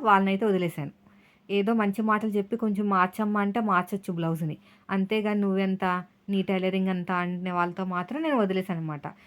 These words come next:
మనిషికి సెల్ఫ్ రెస్పెక్ట్ ఉండాలండి. అది దిగజారిన రోజున మనం వేస్ట్ అనమాట. ఏ వర్క్ చేసినా కూడా. So కాబట్టి మనం ఏ ఫీల్డ్‌లో ఉన్నా కూడా సెల్ఫ్ రెస్పెక్ట్ అనేది ఒకటి ఉండాలనమాట. ఎదుటి వాళ్ళ వృత్తిని గౌరవించాలి. మీరైనా సరే, నేనైనా సరే, ఎవరైనా సరే.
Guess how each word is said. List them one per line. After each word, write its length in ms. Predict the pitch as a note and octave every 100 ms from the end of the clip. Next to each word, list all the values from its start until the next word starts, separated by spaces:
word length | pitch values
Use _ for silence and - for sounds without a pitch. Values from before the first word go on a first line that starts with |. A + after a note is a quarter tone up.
| - G3
మనిషికి 380 | G3 A3 C#4 D4
సెల్ఫ్ 280 | A#3 G#3
రెస్పెక్ట్ 400 | A#3+ A#3+ B3 A#3+
ఉండాలండి. 540 | A#3 G3+ G3 F3+ E3 A3
అది 260 | C4 F#3 G#3
దిగజారిన 520 | G3+ G3+ G3+ G#3+ A3
రోజున 300 | G#3 G3 G#3+
మనం 260 | A#3 G3 E3+
వేస్ట్ 320 | E3+ F#3+ F#3+
అనమాట. 320 | G3+ E3 D3 E3 - _ -
ఏ 100 | F#3
వర్క్ 240 | G3 G3 -
చేసినా 320 | F#3+ F3 F3+
కూడా. 240 | D#3 D3+ D3+ - - - _
So 120 | - G#3+
కాబట్టి 500 | G#3+ F#3 G3+ G3 E4 G#4+ B3+ -
మనం 180 | G#3+ A3+ A3
ఏ 100 | A#3+
ఫీల్డ్‌లో 380 | B3 B3+ A#3+ B3
ఉన్నా 220 | A#3 G#3+ G3+
కూడా 260 | G#3 A#3+ E4+
సెల్ఫ్ 340 | - A#3+ B3 C#4+
రెస్పెక్ట్ 420 | B3+ - A#3 -
అనేది 260 | A3+ A3+ C#4
ఒకటి 220 | G#3+ G3+
ఉండాలనమాట. 560 | F#3+ G3 F#3 E3 D3+ E3+
ఎదుటి 340 | F#3 G#3 A#3
వాళ్ళ 180 | A#3 A3
వృత్తిని 380 | G3 F#3+ A3 G#3+
గౌరవించాలి. 720 | F3+ F3 F#3+ G3 E3 D#3 D3+
మీరైనా 420 | F3 F#3 G3+ G#3 G#3+
సరే, 240 | G#3+ A#3+
నేనైనా 460 | A#3 F#3+ G3+ G#3 G3+
సరే, 240 | G3+ B3
ఎవరైనా 420 | A3+ F3+ F#3 G3
సరే. 260 | F#3+ E3